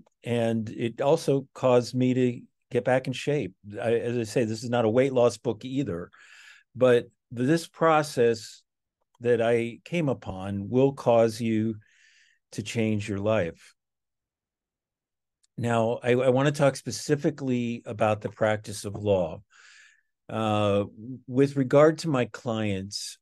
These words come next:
I was spending too much time on clients that weren't good for me, people who would, uh, cheat you out of a hundred and seventy thousand dollars of fees that you had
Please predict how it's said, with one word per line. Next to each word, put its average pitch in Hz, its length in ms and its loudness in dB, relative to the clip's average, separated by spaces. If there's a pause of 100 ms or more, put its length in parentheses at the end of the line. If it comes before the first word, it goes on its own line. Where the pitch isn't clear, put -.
I 147 480 4
was 131 400 4
spending 117 400 -2
too 113 180 -6
much 113 260 -4
time 110 380 -2
on 101 120 -2
clients 110 580 -2
that 101 260 0
weren't 95 340 -4
good 95 260 -4 (320)
for - 160 -14
me, 73 320 -10 (440)
people 104 320 -2
who 107 140 0
would, 95 300 0 (680)
uh, 92 460 -4 (260)
cheat 107 260 -2
you 101 200 0
out 95 140 2
of 92 100 -2
a 95 60 0
hundred 101 240 -2
and 95 120 -6
seventy 98 360 -2
thousand 95 460 -4
dollars 90 520 -4
of 87 100 -12
fees 110 440 0
that 95 280 -6
you 101 180 -2
had 95 220 -2